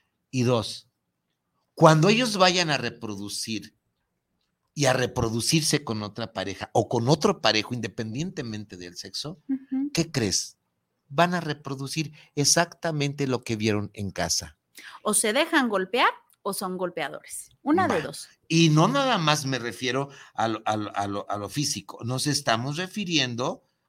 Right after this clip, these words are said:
Speaker 1: a, eh, lo emocional.
Speaker 2: Ujú.
Speaker 1: ¿Sí?
Speaker 2: Ujú.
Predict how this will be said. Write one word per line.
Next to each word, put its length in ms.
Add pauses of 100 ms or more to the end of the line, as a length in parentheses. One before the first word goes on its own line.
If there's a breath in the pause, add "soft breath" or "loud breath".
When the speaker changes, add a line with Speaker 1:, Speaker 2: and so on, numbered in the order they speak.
(160)
Speaker 1:
a, 600 (520)
eh, 540
lo 120
emocional. 800
Speaker 2:
Ujú. 440 (140)
Speaker 1:
¿Sí? 540 (120)
Speaker 2:
Ujú. 320